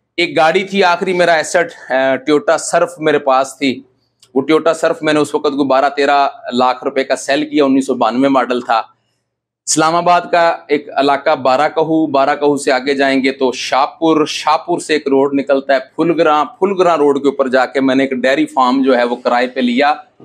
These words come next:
और तीन भैंसों से एक छोटे से फार्म का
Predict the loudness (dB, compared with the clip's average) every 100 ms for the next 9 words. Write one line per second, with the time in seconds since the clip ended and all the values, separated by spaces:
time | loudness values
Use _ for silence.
0 | -20 _ _ _ -2 2 4 2 -2 -12
1 | _ -20 -20 _ _ _ _ _ _ _
2 | _ _ _ _ _ _ -20 -6 -2 2
3 | 2 2 0 -2 -2 0 -2 0 0 2
4 | 0 -2 -12 -20 -20 -20 -20 -4 -4 -2
5 | 0 0 0 0 0 0 0 0 0 0